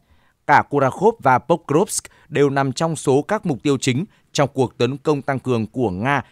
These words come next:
tại vùng Donetsk. Ông Naza Votenkov, phát ngôn viên tạm quyền của Lữ đoàn Cơ giới riêng biệt số ba mươi ba của Ukraine cho biết, nếu Nga giành được Kurakhov, thì lực lượng này có thể tiếp cận tám vị trí chiến lược quan trọng ở thành phố.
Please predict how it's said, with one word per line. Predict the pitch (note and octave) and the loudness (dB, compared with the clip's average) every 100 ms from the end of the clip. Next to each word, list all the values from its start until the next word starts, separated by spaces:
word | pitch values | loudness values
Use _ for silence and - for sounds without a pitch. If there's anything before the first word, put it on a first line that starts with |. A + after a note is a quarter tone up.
| _ - | _ -2
tại | C3 | -2
vùng | A#2+ B2+ A#2 | 0 0 0
Donetsk. | A#2+ A#2+ D#3 A3 - - _ _ _ _ _ _ | 0 2 2 0 -6 -12 _ _ _ _ _ _
Ông | B2+ C3 B2+ | 0 0 0
Naza | B2+ G#2 C3 A#2+ | 0 2 2 2
Votenkov, | C3 C3 C3 A2+ G#3 - _ _ - | -2 0 -2 4 2 2 _ _ -2
phát | F3 | 2
ngôn | D#3 C3 | 2 2
viên | C#3 C3+ | 0 0
tạm | C#3 B2 | 0 -2
quyền | - C3 A#2 | 0 0 0
của | - A#2+ | 0 0
Lữ | G2 D#3 | 0 0
đoàn | D#3 B2 | 2 2
Cơ | A2+ C#3+ | 0 0
giới | B2+ C#3+ | 2 0
riêng | F3 D#3 | 0 2
biệt | B2 - _ | 0 -2 _
số | - B2 A#2+ D#3 | -6 0 0 -2
ba | C3 C3+ | 2 2
mươi | C3 | 4
ba | B2+ C3 | 4 2
của | - C#3 G2+ - | 2 -2 -2 -2
Ukraine | B2 - A#2+ B2+ B2 A2+ | -4 -2 -2 0 -2 0
cho | A#2 | 0
biết, | C3 - _ _ _ _ | 0 0 _ _ _ _
nếu | D3 D3+ F#3+ | 2 4 4
Nga | G3+ G3 | 2 0
giành | D#3+ C3 | 0 0
được | B2+ - | 0 -2
Kurakhov, | C3 C3+ - A3 - _ _ - | 0 0 4 2 2 _ _ -4
thì | C#3 | 0
lực | C3 C3 | 0 2
lượng | C#3 A#2+ | -2 0
này | C3 C3 | -2 0
có | A#2+ E3 | 0 -2
thể | F3 | -2
tiếp | A2+ F#3+ - | -2 -4 0
cận | C#3+ G2+ | 0 0
tám | B2 C3 | -2 -2
vị | E3 C3 | -2 -4
trí | - B2+ | -4 -2
chiến | C3+ C#3+ | -2 2
lược | D#3 - | 0 2
quan | C3+ A#2 | -2 2
trọng | C#3 C3+ _ _ | 0 -2 _ _
ở | - A#2+ F#2 | 2 2 0
thành | A#2+ A2 | -6 -6
phố. | B2 A2+ | -2 0